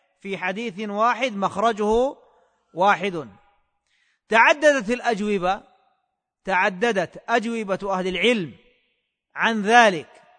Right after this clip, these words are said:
يعني عن وجه ت-، جمع الحافظ الإمام الترمذي رحمه الله لهذين الحكمين في حديث واحد،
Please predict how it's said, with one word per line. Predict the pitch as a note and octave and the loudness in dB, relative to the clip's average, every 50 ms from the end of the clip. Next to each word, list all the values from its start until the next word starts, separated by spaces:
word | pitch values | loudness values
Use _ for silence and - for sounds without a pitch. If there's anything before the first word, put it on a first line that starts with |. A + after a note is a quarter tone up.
| _ _ _ _ _ _ - | _ _ _ _ _ _ -10
يعني | D#3 D3+ D#3 F3 F3 | -8 -8 -6 -6 -4
عن | D3+ F3+ G3 | -4 -4 0
وجه | G#3+ C4 C4+ G#3 G3+ G3+ G#3 G3 | 2 2 2 2 0 -2 -2 -4
ت-، | - - | -2 -2
جمع | G#3 G#3+ F#3 D#3+ G#3 A#3 A#3 G#3+ F#3 | -4 -4 -2 -2 -2 -2 -2 -2 -4
الحافظ | F#3+ E3+ - E3+ A3 A#3 G3 D3+ F#3 F#3 D#3+ D#3+ D3+ B2 _ _ _ _ _ _ _ _ _ _ - D#3+ | -6 -4 0 4 4 4 4 2 -2 -8 -8 -8 -10 -12 _ _ _ _ _ _ _ _ _ _ -10 -8
الإمام | E3 F3+ G3 G3+ A3+ A3 G#3 G3+ G3 | -6 -4 -2 -2 2 2 0 0 0
الترمذي | F#3+ F3 E3 D3+ - G#3+ A3+ A3+ G#3 G#3+ G3+ F#3+ G3+ G3 | -4 -6 -8 -8 -2 -2 0 0 0 -4 -6 -4 -2 -2
رحمه | F#3 F3 E3+ G3 F#3+ F#3 F3+ F#3 | -2 -2 -2 -4 -4 -4 -4 -4
الله | F#3+ G3 G#3+ A3 A3 G3+ | -2 0 2 2 2 2
لهذين | G3 F#3+ F#3 F#3 F#3 F#3 F3+ G3 G3+ G3+ F#3+ | 0 -2 -2 0 0 -2 -2 -2 -4 -6 -6
الحكمين | F3+ E3 D3+ F#3 D#3+ D3+ E3+ G3 G#3 G#3 F#3 D#3+ | -8 -10 -10 -12 -10 -8 -6 -6 -6 -6 -6 -6
في | F#3 F3+ | -8 -6
حديث | - E3+ F3 F3 G3 F3+ C#3 F3 E3+ | -6 -6 -6 -4 -6 -6 -6 -8 -8
واحد، | E3+ E3+ E3+ E3+ D#3+ C#3+ D#3 E3 D3 | -4 -2 0 0 0 -2 -4 -10 -10